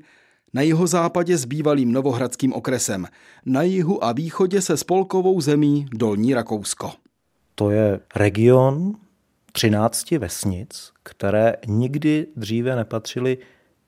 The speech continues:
Speaker 2: Čechům, ani Českému knížectví, ani Českému království, ale bylo to původně dolnorakouské území. Ty vsi nikdy nepatřily k jednomu panství, nepatřily pod jednoho pána, ale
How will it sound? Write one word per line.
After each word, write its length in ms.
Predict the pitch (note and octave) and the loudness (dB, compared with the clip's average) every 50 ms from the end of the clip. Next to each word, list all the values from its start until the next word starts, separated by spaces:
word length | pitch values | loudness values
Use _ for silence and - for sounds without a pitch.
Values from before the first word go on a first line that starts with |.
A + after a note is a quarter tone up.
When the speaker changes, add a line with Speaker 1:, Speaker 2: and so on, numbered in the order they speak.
| _ _ | _ _
Speaker 2:
Čechům, 520 | - - G#2+ - - - G2+ G2 G#2 G#2+ G#2 | -8 -6 -6 -6 -4 -6 -6 -4 -4 -4 -4
ani 140 | F#2+ G2 | -4 -4
Českému 500 | F#2 - - F#2+ - - - G#2+ G2+ G#2 | -4 -6 -6 -8 -6 -4 -2 -2 0 -2
knížectví, 720 | F#2+ - - G#2 G2 F#2+ G#2+ G#2+ - - - - A2+ A2+ | -2 -4 -6 -6 -4 -4 -4 -6 -6 -10 -8 -4 -4 -2
ani 140 | A2 G#2+ G#2+ | -2 -2 -4
Českému 480 | G#2+ - F#2+ - - - A#2 A2+ A#2 A2+ | -6 -6 -10 -12 -6 -4 -2 -2 -2 -4
království, 760 | - - F#2 F#2 F#2 F2+ F2+ F2 - - - G2 G2 A2+ - - - - - - - - - - - _ | -4 -4 -4 -2 -2 -2 -4 -6 -8 -8 -6 -6 -6 -6 -8 -12 -18 -20 -20 -20 -20 -20 -20 -20 -10 _
ale 160 | G#2 F#2+ G2 | -2 -2 0
bylo 220 | G2+ A2 A#2 - | 2 4 2 4
to 120 | - - D#3+ | 2 0 -2
původně 500 | - - A#2+ A2 A#2 B2 B2 C#3 C#3+ C3+ | -2 -2 -2 -2 -2 -2 -2 -2 -2 0
dolnorakouské 760 | A2+ A2 G2 G#2 A2 A#2 A#2+ - - C3+ B2+ - - - C3 | 0 0 2 2 0 0 -2 -4 -6 -6 -8 -6 -4 -4 -4
území. 420 | B2+ B2+ B2+ D3 D3 C3 G#2 F2+ | -4 -4 -4 -6 -4 -4 -6 -8
Ty 140 | - - F#2+ | -8 -10 -10
vsi 280 | - - - - G#2 | -10 -10 -8 -8 -6
nikdy 280 | G2 G2 F#2 G2 A2 G#2 | -6 -6 -4 -4 -4 -4
nepatřily 600 | G2+ F#2 - G2 F#2+ - - - G2+ G2+ G2+ F#2+ - _ _ | -4 -6 -8 -10 -10 -10 -8 -8 -6 -6 -6 -6 -8 _ _
k 80 | - | -4
jednomu 320 | G#2+ G2+ G2+ A2 G#2+ A2 G2+ | -2 0 2 2 2 2 0
panství, 680 | G#2 - G2 G2+ G2+ - - - G#2+ G#2+ G#2+ G#2+ A2+ | 0 -2 -4 -4 -4 -6 -10 -8 -6 -6 -4 -4 -6
nepatřily 540 | G#2 G2 - - G2+ F#2+ - - - G#2 G2 | -6 -8 -8 -10 -10 -10 -10 -10 -8 -8 -8
pod 220 | F#2+ - - F2+ F#2 | -6 -6 -8 -6 -4
jednoho 320 | G2 F#2 G#2 G2 G2 G2+ | -4 -4 -2 -4 -4 -6
pána, 440 | - - A#2+ D3 C#3+ G2 G2+ G2+ G#2 | -8 -10 -10 -8 -6 -6 -4 -4 -4
ale 260 | G#2 G#2+ G2 G2 F#2+ | -2 -2 -4 -4 -4